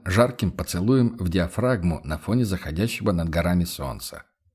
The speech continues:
Понятия тактики, разумеется, у актёров не было ни малейших. На вражьи пулемёты пёрли грудью в полный рост, чуть ли не под барабанный бой, и поливали от бедра из калашей, как из садовых шлангов,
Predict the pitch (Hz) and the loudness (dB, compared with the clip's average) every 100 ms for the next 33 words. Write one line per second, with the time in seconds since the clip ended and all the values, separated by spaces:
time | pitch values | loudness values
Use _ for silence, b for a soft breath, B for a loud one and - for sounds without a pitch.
0 | _ - 120 170 170 156 143 139 139 - | _ 6 6 8 4 2 0 -2 -2 -4
1 | 113 117 110 101 120 135 120 - 110 101 | -2 2 2 4 4 4 -2 -4 -4 -4
2 | - 143 110 98 123 120 113 110 92 80 | 2 2 4 4 4 4 4 4 4 2
3 | 67 - - - _ 104 101 117 139 98 | -2 -6 -12 -18 _ 2 4 4 4 4
4 | 104 95 110 113 135 123 92 - 123 123 | 2 4 4 6 6 4 0 2 4 6
5 | 104 104 95 113 143 113 95 90 - 123 | 4 2 2 4 4 4 2 0 0 4
6 | 120 113 95 73 - - _ _ - - | 6 4 2 -2 -6 -10 _ _ -4 4
7 | 175 151 156 151 139 123 120 135 131 127 | 4 6 4 2 2 2 4 6 6 6
8 | 120 92 87 64 - _ 135 123 120 120 | 6 4 2 -2 -8 _ 0 2 4 4
9 | 120 139 131 - 104 117 113 127 117 - | 4 2 2 2 2 2 4 2 2 0
10 | 107 101 - 110 85 107 98 104 - 110 | 0 0 2 2 0 -2 -4 -4 -2 2
11 | 113 104 - 110 104 92 76 | 2 2 0 0 2 2 0